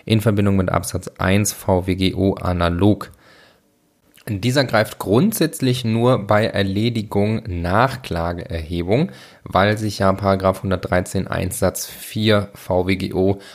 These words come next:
auch nur auf solche Fälle bezieht. Fraglich ist allerdings, ob die Klagefrist nach vierundsiebzig V W G O analog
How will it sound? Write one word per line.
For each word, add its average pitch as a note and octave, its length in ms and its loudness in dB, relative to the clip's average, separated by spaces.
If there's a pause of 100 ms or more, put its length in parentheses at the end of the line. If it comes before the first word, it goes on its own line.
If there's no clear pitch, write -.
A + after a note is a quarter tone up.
auch - 220 0
nur G2+ 180 2
auf F#2 120 0
solche F#2 280 0
Fälle F#2 280 0
bezieht. - 540 -6 (840)
Fraglich B2 720 0
ist D3 200 -4
allerdings, B2+ 560 0
ob - 400 0
die G2+ 480 -4
Klagefrist G2 680 -2
nach F#2+ 200 0
vierundsiebzig G2 720 -4
V F#2 220 2
W F#2 60 -4
G F#2 220 -4
O G2 180 0
analog F#2 640 0